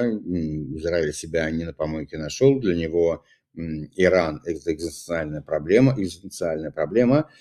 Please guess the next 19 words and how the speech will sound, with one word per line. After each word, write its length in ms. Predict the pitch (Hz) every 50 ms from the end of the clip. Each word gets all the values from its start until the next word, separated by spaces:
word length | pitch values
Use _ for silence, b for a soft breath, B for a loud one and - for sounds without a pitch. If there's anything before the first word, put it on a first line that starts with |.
| b b b b b
И, 520 | _ 90 92 98 98 95 92 92 90 - - -
м, 500 | 92 90 90 90 87 85 85 82 80 - _ -
э, 440 | 92 92 90 90 87 87 85 69 -
как 280 | - - 87 85 - 90
бы, 280 | 90 85 85 82 - _ _
м, 360 | 80 80 80 80 80 80 - -
в 60 | 87
этом 220 | 113 123 110 101 95
смысле 300 | - 127 110 - 95 92
Трамп, 400 | - 101 110 120 117 110 110 - _ _ _ _ _ _ -
а, 300 | - 90 87 87 85 80
всякий 380 | - - - 123 120 - - 104
раз, 320 | 104 107 104 95 - -
да, 260 | 78 90 101 104 101
наступает 640 | 90 90 85 - - 101 - - 107 101 92 - -
на 80 | - 101
те 140 | - 107 95
же 120 | 92 92
грабли, 580 | 95 127 147 160 156 135 131 113 95 92 - b